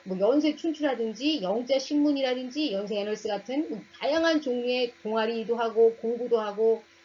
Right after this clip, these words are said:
모임도 할 수 있고 정말 많죠. 이런 것들 다 대내 활동이죠. 대외 활동은 예를 들면 외국 학생의 경우 그 한글날 세종학당에서 하는 그런 프로그램,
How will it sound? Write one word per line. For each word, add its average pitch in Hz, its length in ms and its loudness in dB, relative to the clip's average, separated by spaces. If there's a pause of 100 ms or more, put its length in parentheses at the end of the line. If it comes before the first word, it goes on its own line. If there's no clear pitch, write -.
(180)
모임도 269 500 6
할 208 120 -4
수 - 140 -16
있고 185 340 -8 (480)
정말 320 400 4
많죠. 180 480 -4
이런 277 180 2
것들 269 300 2
다 196 320 -6 (120)
대내 247 220 -2
활동이죠. 180 540 -8 (200)
대외 330 180 -2
활동은 294 600 -2 (220)
예를 330 280 -2
들면 185 600 -6 (300)
외국 294 220 2
학생의 254 340 -4
경우 214 380 -4 (360)
그 208 60 -4
한글날 311 720 0
세종학당에서 302 840 -4
하는 202 300 -8
그런 214 240 -6
프로그램, 262 420 -6